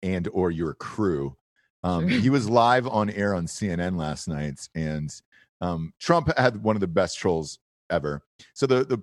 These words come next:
Speaker 1: the C E O of Goya,
Speaker 2: Oh.
Speaker 1: um,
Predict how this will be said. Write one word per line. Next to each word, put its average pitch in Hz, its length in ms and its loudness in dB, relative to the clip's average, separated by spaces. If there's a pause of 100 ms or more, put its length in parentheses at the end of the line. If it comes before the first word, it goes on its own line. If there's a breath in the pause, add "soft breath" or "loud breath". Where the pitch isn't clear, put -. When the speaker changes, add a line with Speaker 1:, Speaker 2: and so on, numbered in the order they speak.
(100)
Speaker 1:
the 113 320 2
C 175 300 -4
E 143 40 4
O 127 100 4
of 90 240 2
Goya, 110 400 4 (960)
Speaker 2:
Oh. 214 140 2
Speaker 1:
um, 78 340 -4